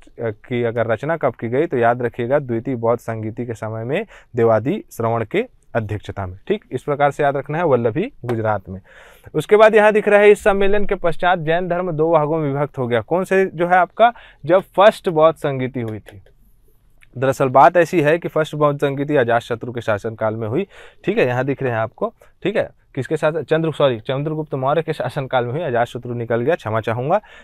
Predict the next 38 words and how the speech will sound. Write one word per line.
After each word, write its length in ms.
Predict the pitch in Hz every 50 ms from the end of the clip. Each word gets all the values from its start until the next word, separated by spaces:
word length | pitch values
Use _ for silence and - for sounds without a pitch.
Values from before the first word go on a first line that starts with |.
| - -
चंद्रगुप्त 400 | - 151 160 175 180 180 175 -
मौर्य 240 | 160 151 156 175 190
के 100 | 180 185
शासनकाल 500 | - 165 156 - 160 151 147 151 139 139
में 120 | 135 127
हुई। 220 | 123 127 160 196 202
और 220 | - - 143 135
जब 220 | 139 160 180 180 165
जो 140 | 170 170
है 180 | 160 156 165 190 - - - - - - - -
उस 140 | 151 143 -
समय 220 | 175 160 165 165
क्या 140 | 151 - 147
हुआ, 240 | 135 135 143 180 175
अकाल 400 | - - 131 - 139 139 147 151
पड़ 180 | 147 135 127
गया, 220 | 127 143 160 170 147
अकाल 240 | 135 - 123 123 127
पड़ने 300 | 131 131 127 123 123 123
की 60 | 127
वजह 200 | 120 117 117 113
से 160 | 107 - 147
लोग 240 | 135 123 127 127 113
जो 80 | 117
है 340 | 110 127 160 170 147 120 107
दक्षिण 280 | 107 107 - - 127 117
भारत 280 | 107 107 107 113 107
की 120 | - - 127
ओर 80 | 156
पलायन 380 | 156 - 110 107 107 113 131 143
करने 260 | 131 139 131 127 135
लगे, 220 | 131 143 147 170 151
दक्षिण 320 | 123 104 - - 127 120
भारत 260 | 110 113 113 117 -
की 100 | - 123
ओर 60 | 117
बढ़ने 300 | 110 107 117 131 151 170
लगे। 300 | 170 147 127 120 147 180